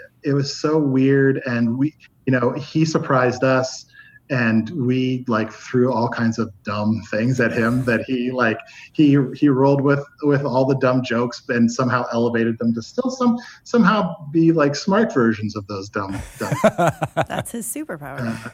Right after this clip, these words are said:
Speaker 2: It really
Speaker 1: yeah.
Speaker 2: is. Yeah, he's ac-, from doing Acquisitions Incorporated and things like that. But there's a, there's a, you know,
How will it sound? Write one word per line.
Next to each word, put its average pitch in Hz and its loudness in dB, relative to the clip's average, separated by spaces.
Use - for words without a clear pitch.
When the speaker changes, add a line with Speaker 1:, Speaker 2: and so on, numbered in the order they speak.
Speaker 2:
It 131 0
really 127 4
Speaker 1:
yeah. 101 2
Speaker 2:
is. 92 -6
Yeah, 117 4
he's 113 -2
ac-, 127 2
from 117 0
doing 120 2
Acquisitions 110 -2
Incorporated 104 -2
and 95 -2
things 92 -4
like 95 -4
that. 98 0
But 95 -2
there's 120 -4
a, 208 -2
there's 226 -2
a, 208 0
you 202 -10
know, 120 0